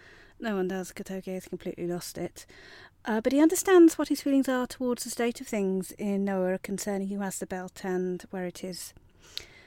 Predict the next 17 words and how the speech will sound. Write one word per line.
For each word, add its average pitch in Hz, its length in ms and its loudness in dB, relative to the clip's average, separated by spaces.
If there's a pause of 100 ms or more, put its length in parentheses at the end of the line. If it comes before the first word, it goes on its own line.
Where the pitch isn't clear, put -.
(540)
Uh, 202 180 -2
Kotoge 330 580 6
is 240 140 0
still 277 180 0
wearing 254 200 2
his 226 140 -2
cape 208 220 -4
to - 100 -18
the 196 80 -2
ring 269 400 4 (280)
and 208 680 0 (320)
hanging 311 260 10
it 277 120 2
up 254 120 -2
and 240 100 2
putting 220 300 -4
it, - 340 -8